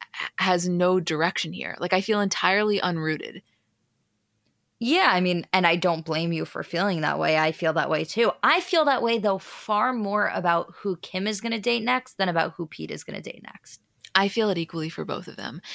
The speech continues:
Speaker 1: Yeah, I mean, f-, I guess for Pete, it feels a little bit lower stakes in a way, in the sense that, you know, he doesn't have four kids, and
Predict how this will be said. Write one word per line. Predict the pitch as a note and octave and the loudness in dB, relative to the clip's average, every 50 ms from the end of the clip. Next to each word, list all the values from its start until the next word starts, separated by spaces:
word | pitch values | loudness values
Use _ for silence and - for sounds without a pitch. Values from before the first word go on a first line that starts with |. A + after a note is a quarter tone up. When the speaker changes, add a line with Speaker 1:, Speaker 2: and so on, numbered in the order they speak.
| - - - | -10 -2 2
Speaker 1:
Yeah, | D#4 C4+ | 2 4
I | G#3 F3 | 4 4
mean, | E3 F3+ F3 | 4 2 0
f-, | - - - - - | 0 -4 -8 -6 -2
I | F#3+ F#3+ | 2 2
guess | G#3+ A3 G#3+ - | 2 2 2 0
for | F#3+ F3+ | -2 -2
Pete, | - - F#3+ F3 | -2 0 0 0
it | E3 - | 0 0
feels | - - E3+ D#3+ D#3 D3+ - - - - - - - _ _ _ _ - | -2 0 0 0 0 0 -2 -6 -8 -12 -20 -20 -20 _ _ _ _ -4
a | E3+ E3 | -2 0
little | D#3 E3+ E3+ E3 | 2 2 2 2
bit | E3 D#3+ - | 2 0 0
lower | D3+ D#3 D3+ D3 D3+ D#3+ D#3 | 2 0 2 2 2 0 0
stakes | - - - - - D#3+ D#3+ D#3+ - - - | 0 -2 -2 -2 -2 -2 -2 -2 -4 -4 -2
in | G#3+ | -2
a | A3 | -2
way, | G#3+ G#3+ A3+ A3+ | 0 0 0 0
in | G#3+ F3+ | 0 0
the | D#3+ | -2
sense | D#3+ - E3+ D#3+ E3 - | -2 -2 -2 -2 -2 0
that, | - D#3 D3+ D3 - _ _ - - _ _ _ _ _ _ _ _ _ _ - | 0 0 0 0 -2 _ _ -20 -20 _ _ _ _ _ _ _ _ _ _ -6
you | F#3 D#3 | -4 -4
know, | D#3 E3 | -4 -4
he | E3+ G#3 | -2 0
doesn't | G3 C4 B3+ A3+ G3 F3+ | 2 4 4 4 4 2
have | E3 D#3 D3+ | 2 0 0
four | - - C3 C3+ C#3+ D3 | -2 -4 -4 -4 -4 -4
kids, | - - - - - - D#3 | -4 -4 -2 -2 -2 -2 -4
and | D#3+ E3 - - | -6 -6 -6 -10